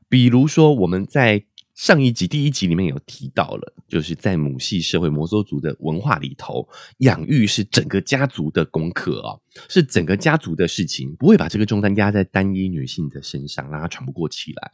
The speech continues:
哦。那这一点我就有提到过，我们是不是可以让国家来担任这样的一个角色，帮我们去，呃，所有的女性朋友们去分担养育的压力哦。比如说，因为我们自己的这个家里的小朋友正好也是要上幼儿园这个，这个阶段哦，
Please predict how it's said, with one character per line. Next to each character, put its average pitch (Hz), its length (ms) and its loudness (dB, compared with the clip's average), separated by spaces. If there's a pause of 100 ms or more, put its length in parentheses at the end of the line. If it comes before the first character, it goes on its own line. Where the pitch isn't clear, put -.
哦。 - 100 -12 (260)
那 107 100 -2 (200)
这 165 100 8
一 202 60 10
点 101 160 2 (200)
我 - 140 -6
就 101 120 2
有 85 80 4
提 - 140 -6
到 85 140 0
过， 78 140 -2
我 69 60 -2
们 67 140 -8
是 - 140 -8
不 85 80 -6
是 82 160 -12
可 - 160 -8
以 73 220 -8 (220)
让 80 200 -2 (140)
国 - 180 -4
家 85 260 -4
来 73 160 -10 (200)
担 85 200 -2
任 82 240 0
这 80 120 -4
样 73 100 -2
的 65 100 -6
一 69 40 -4
个 71 120 -8
角 - 220 -12
色， 73 300 -6 (220)
帮 85 200 0
我 80 100 -2
们 64 180 -6
去， 80 340 -4 (180)
呃， 65 200 -6
所 90 180 2
有 87 60 6
的 87 80 0
女 78 120 0
性 87 160 -2
朋 71 120 -4
友 71 120 -4
们 62 140 -14
去 80 140 -10
分 90 280 -4
担 87 320 -4
养 69 300 -6
育 85 240 -4
的 - 160 -6 (100)
压 98 280 2
力 113 180 -2 (180)
哦。 76 200 0
比 85 80 4
如 98 120 4
说， 113 140 2
因 117 60 2
为 120 60 2
我 87 80 2
们 73 140 -4
自 90 100 -6
己 95 60 2
的 71 260 0
这 82 120 -8
个 82 60 0
家 90 140 0
里 82 100 0
的 76 60 -2
小 76 120 -8
朋 85 120 -2
友 82 140 2
正 90 160 0
好 78 80 -4
也 71 60 -6
是 90 140 -6
要 87 120 -2
上 92 200 -4
幼 110 120 0
儿 87 60 2
园 73 180 0
这 92 120 -4
个， 87 100 -2
这 92 140 -2
个 90 80 4
阶 110 220 0
段 131 200 2
哦， 80 240 0